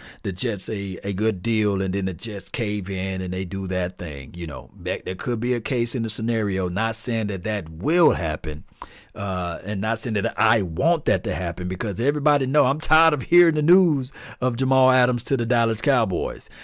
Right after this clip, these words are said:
Uh, nevertheless, if he so happened to put on the silver and blue, it'll be nice to see number thirty-three with that number out there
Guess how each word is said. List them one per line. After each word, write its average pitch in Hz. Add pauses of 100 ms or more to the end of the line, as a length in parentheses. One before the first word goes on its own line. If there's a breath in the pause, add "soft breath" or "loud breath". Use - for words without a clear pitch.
(160 loud breath)
Uh, 98
nevertheless, 127 (200)
if 127
he 131
so 131
happened 123
to 110
put 139
on 135
the 131
silver 139
and 127
blue, 143 (240)
it'll 101
be 120
nice 127
to -
see 139
number 131
thirty-three 135
with 127
that 123
number 127
out 117
there 123